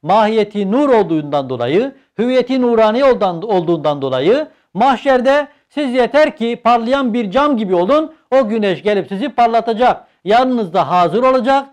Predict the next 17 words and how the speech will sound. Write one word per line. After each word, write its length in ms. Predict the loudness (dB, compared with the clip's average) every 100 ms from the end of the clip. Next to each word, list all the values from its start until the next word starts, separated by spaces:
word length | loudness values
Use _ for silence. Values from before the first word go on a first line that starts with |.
| _
sizinle 380 | -10 -6 -2 -2
sohbet 360 | 0 0 2 -2
edecek. 420 | -2 -2 -2 -6 _
Bir 160 | -4 0
valiyle 380 | 2 2 0 0
görüşür 360 | 0 0 -4
gibi 220 | -8 -10
sıraya 220 | -6 -2 -2
girmeyeceğiz 600 | -2 -6 -6 -6 -10 -12
yani. 260 | -18 _ _ _ _ _ _ _ _ _ _ _ _ _ _ _ _ _ _
Ya. 280 | -20 -20 _ _ _ _ _ _ _ _ _ _ _ _ -4
Peygamber 420 | -4 -2 -4 -4
Efendimiz 280 | -4 -6 -6
Aleyhisselatü 320 | -6 -8 -12
Vesselam'la 320 | -10 -8 -6
hepimiz 360 | -6 -8 -10 -10
inşallah 600 | -6 -6 -2 -2 -2